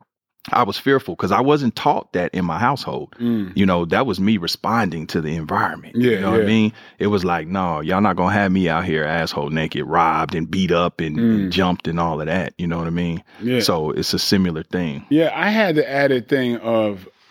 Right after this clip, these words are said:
Speaker 2: I, I must have thought I was a little superhero
Speaker 1: Mm-hmm.
Speaker 2: when I was <laughs> younger
Speaker 1: Mm-hmm.
Speaker 2: 'cause I despise bullies.
Speaker 1: Yeah, me too.
Speaker 2: I wanted to get
Speaker 1: Me too.
Speaker 2: like, that's,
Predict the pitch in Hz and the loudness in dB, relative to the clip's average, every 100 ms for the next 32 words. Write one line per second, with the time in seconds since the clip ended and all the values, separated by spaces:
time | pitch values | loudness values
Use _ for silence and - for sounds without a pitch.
0 | 139 151 151 143 117 - - _ _ _ | -4 0 2 0 -4 -16 -20 _ _ _
1 | _ _ _ _ 175 170 165 160 131 151 | _ _ _ _ -10 -4 2 2 2 2
2 | 139 131 120 113 117 110 - 127 113 117 | 4 4 2 0 0 0 0 -2 -2 -2
3 | 104 92 90 95 98 120 117 127 160 143 | -2 -2 -6 -2 0 0 2 2 4 4
4 | 131 113 - - 90 90 85 160 143 120 | 2 -2 -6 -10 -8 -6 -2 2 2 0
5 | - _ _ _ _ _ - 156 185 190 | -14 _ _ _ _ _ -4 0 2 2
6 | 170 135 _ 107 120 - - - 143 139 | 0 -8 _ -10 -10 -10 -12 -6 -4 -2
7 | 127 104 123 117 85 - - _ _ - | -4 -2 0 0 -2 -14 -20 _ _ 2
8 | 110 92 104 98 95 - _ - 139 165 | 2 4 0 -2 -6 -8 _ -4 0 2
9 | 170 175 165 135 123 110 143 147 - 85 | 2 4 4 2 -2 0 0 0 -2 -8
10 | 123 127 135 156 170 | -6 -10 -4 -2 -2